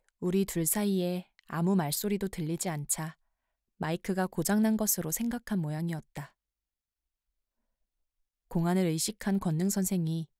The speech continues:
먼저 말했다. "많이 늙었습니다, 선생님." "건강하니?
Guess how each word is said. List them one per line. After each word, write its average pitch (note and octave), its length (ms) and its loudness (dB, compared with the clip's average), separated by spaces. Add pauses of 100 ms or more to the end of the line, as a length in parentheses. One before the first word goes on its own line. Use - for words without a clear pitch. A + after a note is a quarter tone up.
(220)
먼저 D#3+ 340 0
말했다. D3 500 -8 (1900)
"많이 E3+ 320 -2
늙었습니다, E3+ 680 0
선생님." D#3+ 640 0 (1900)
"건강하니? F#3 800 0